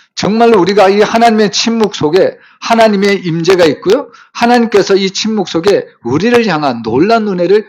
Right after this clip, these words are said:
베풀어 주기 위한 준비의 시간이라는 것을 우리에게 말씀하고 있습니다. 여러분, 결국에 오늘 우리가 삼 절 후반절에 보면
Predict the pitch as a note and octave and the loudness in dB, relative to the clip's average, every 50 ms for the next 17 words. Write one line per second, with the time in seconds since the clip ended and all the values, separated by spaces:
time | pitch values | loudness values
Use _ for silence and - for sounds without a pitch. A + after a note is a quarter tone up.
0 | _ _ - B2 C3+ C#3 - - A3+ A3+ A3 F#3 F3+ F#3+ F3 F#3+ E3 C#3 C#3 B2+ | _ _ -4 -4 -4 -4 -4 -4 -2 0 0 -2 -2 -4 -4 -4 -4 -2 -4 -4
1 | - _ - _ _ - - - D3 D3+ F3+ F#3+ G3 G3+ A3 G#3+ G#3+ - - - | -4 _ -18 _ _ -14 -10 -8 -8 -6 -6 -6 -4 -2 -2 -2 -2 -2 -4 -6
2 | G#3 F#3+ F3+ E3 E3 D#3 D3+ C#3+ C#3 C3+ B2+ A#2+ - - F#3+ A3+ A#3 - - - | -2 -2 -2 -2 -2 -2 -2 -2 -4 -4 -6 -6 -4 -2 -2 -2 -2 -4 -12 -12
3 | B2 A#2+ C3 D3 C#3+ C#3+ D#3+ D3 C3 B2 A#2+ - - D3 C#3 C3 C3+ - C#3+ A#2 | -10 -6 -4 -4 -2 -2 -2 -2 -2 -2 -4 -4 -6 -6 -4 -4 -2 0 0 0
4 | - - - A#2 G#2 G#2 G#2 - - _ _ _ _ _ _ _ _ _ _ _ | 0 -4 -10 -10 -10 -10 -12 -16 -20 _ _ _ _ _ _ _ _ _ _ _
5 | _ _ _ _ _ _ _ _ _ - - - - - - - - - - - | _ _ _ _ _ _ _ _ _ -20 -20 -20 -20 -20 -20 -20 -18 -8 -2 0
6 | F3 G#3 A3 E3+ F#3+ G3+ G#3+ G#3 G#3+ G3 G#3+ G3+ G3+ G#3 G#3 E3+ D#3 E3 F3 F3+ | 2 2 4 4 4 4 4 4 2 4 4 2 4 4 2 2 2 2 2 2
7 | E3 - - F3+ F3+ F3+ G3+ G3+ G3 - D#3 E3 E3+ F3 F3+ F#3+ G3 G3 F#3+ C3 | 0 0 -4 -4 -2 2 2 2 2 2 2 0 0 0 2 2 4 2 4 2
8 | B2 B2 D#3 F#3 E3 B2 - - | -2 -4 -4 -4 -4 -6 -6 -10